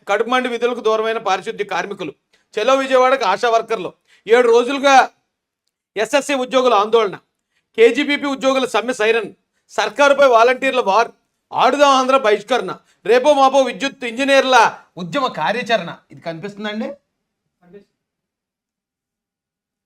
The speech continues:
రాష్ట్రం మొత్తం అగ్నిగుండంగా మారిపోయి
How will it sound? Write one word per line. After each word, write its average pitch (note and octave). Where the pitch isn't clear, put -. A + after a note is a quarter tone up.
రాష్ట్రం C4
మొత్తం D4+
అగ్నిగుండంగా B3+
మారిపోయి G#3+